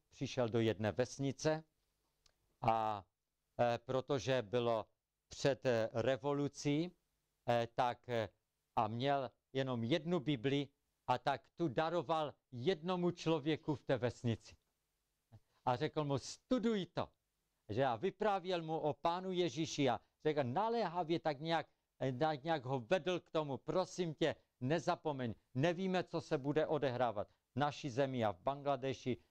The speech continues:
se rozpoutala hrozná revoluce. V roce sedmdesát jedna dva miliony lidí zahynulo. Že? A, eh, a tento muž začal, eh, Bibli číst,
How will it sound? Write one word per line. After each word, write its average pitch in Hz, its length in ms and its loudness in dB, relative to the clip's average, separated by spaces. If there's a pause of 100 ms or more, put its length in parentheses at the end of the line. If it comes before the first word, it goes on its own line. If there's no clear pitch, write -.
(120)
se 123 180 0
rozpoutala 131 800 0
hrozná 107 680 -2
revoluce. 104 640 0 (640)
V - 20 0
roce 127 280 0
sedmdesát 160 800 0
jedna 120 460 0 (400)
dva 127 300 2
miliony 185 880 0
lidí 123 480 0 (240)
zahynulo. 98 800 -4 (480)
Že? 101 200 -14 (580)
A, 120 320 2 (480)
eh, 107 440 2 (100)
a 113 380 0 (220)
tento 208 460 0
muž 165 340 -2 (140)
začal, 170 680 0 (300)
eh, 131 220 2
Bibli 113 420 0
číst, - 600 -4